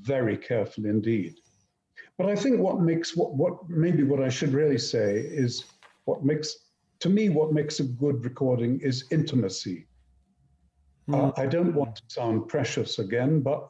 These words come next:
Speaker 1: I would say I think of my listener as being in bed with me.
Speaker 2: <laughs>
Speaker 1: It's pillow,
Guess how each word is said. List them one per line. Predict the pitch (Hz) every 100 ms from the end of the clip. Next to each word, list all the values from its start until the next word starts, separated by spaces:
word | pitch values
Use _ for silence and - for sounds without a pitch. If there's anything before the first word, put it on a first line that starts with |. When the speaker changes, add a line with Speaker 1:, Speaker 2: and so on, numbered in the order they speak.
| -
Speaker 1:
I | 135
would | 131 139
say | - 156 143
I | 127
think | 123 - - 190 - - - _ _ _ -
of | 139 120
my | 113 113
listener | 120 123 - 123 127
as | 131
being | 113 131 131 127 117 - _ _ _ _ _ _ _
in | 147 139
bed | 139 120
with | 120 104
me. | 95 80 - _ _ _ _ _ _ -
Speaker 2:
<laughs> |
Speaker 1:
It's | 170 156 135 135
pillow, | - 196 165